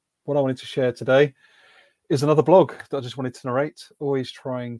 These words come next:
to make content more accessible where possible. So just looking to narrate a blog that actually I wrote about a month ago. Um, and that particular blog was this one called Flying into Stormy Weather.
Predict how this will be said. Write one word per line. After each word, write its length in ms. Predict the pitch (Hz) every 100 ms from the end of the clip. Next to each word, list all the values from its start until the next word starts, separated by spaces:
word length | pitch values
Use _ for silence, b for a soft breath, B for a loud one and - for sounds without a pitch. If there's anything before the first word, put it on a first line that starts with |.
| -
to 460 | 127 117 117 117 113
make 240 | 120 120 -
content 420 | 123 117 123 120
more 200 | 123 117
accessible 760 | - - 127 - 117 120 117
where 160 | 113 113
possible. 640 | - 135 - 131 123 117
So 240 | - 120
just 220 | 110 117 127
looking 180 | 117
to 140 | - 120
narrate 280 | 117 120 120
a 60 |
blog 400 | 117 120 123 113
that 120 | 123
actually 280 | 139 - 175
I 100 | 151
wrote 320 | 123 131 120
about 440 | 113 - 151 202 -
a 80 | 117
month 440 | 123 120 - -
ago. 540 | 120 123 117 - 143 143 _ _ _ _ _ _
Um, 720 | 131 120 120 120 120 120 120 _ _ _ _ _ _ _ - -
and 100 | 131
that 160 | 143 -
particular 540 | 131 151 123 135 127
blog 500 | 117 123 123 117 - _ -
was 180 | 113
this 220 | 135 127 -
one 180 | 120
called 300 | 117 135 120
Flying 640 | - - 131 139 139 135 139
into 420 | 123 120 - 117
Stormy 420 | - 139 117 117
Weather. 400 | 113 117 113